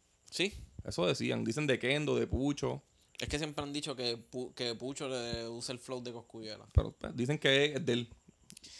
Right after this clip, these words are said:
Speaker 1: Mm, no sé,
Speaker 2: Es, no es
Speaker 1: cabrón, esas son,
Speaker 2: importante.
Speaker 1: sí, esas son cosas que, pues.
Speaker 2: Pero, pero nada, para quien no sepa de deporte, sobre
Speaker 1: Sí.
Speaker 2: todo de N B A.
Speaker 1: Sí, es que si él no hi-,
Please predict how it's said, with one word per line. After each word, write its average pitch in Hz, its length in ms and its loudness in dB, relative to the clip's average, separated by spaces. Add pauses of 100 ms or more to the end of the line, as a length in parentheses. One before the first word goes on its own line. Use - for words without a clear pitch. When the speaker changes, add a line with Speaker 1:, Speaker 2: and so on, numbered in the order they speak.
(360)
Speaker 1:
Mm, 143 480 -2
no 143 140 2
sé, - 120 6
Speaker 2:
Es, 135 100 4
no 170 60 10
es - 20 10
Speaker 1:
cabrón, - 0 -
esas - 0 -
son, 214 100 10
Speaker 2:
importante. 143 680 8
Speaker 1:
sí, 117 200 6
esas 123 220 0
son 147 120 -4
cosas 139 300 -4
que, - 220 -4
pues. 127 180 -4 (160)
Speaker 2:
Pero, 139 240 6
pero 139 180 2
nada, 135 280 6
para 127 240 6
quien 135 180 2
no 131 80 4
sepa 185 300 2
de 185 80 0
deporte, 156 560 -2 (360)
sobre 120 220 0
Speaker 1:
Sí. 117 80 4
Speaker 2:
todo 127 200 8
de 156 60 6
N 151 100 4
B 151 200 6 (220)
A. 131 40 -4
Speaker 1:
Sí, - 160 2
es - 120 2
que 175 120 6
si 160 140 8
él 147 140 4
no 160 100 2
hi-, 147 160 0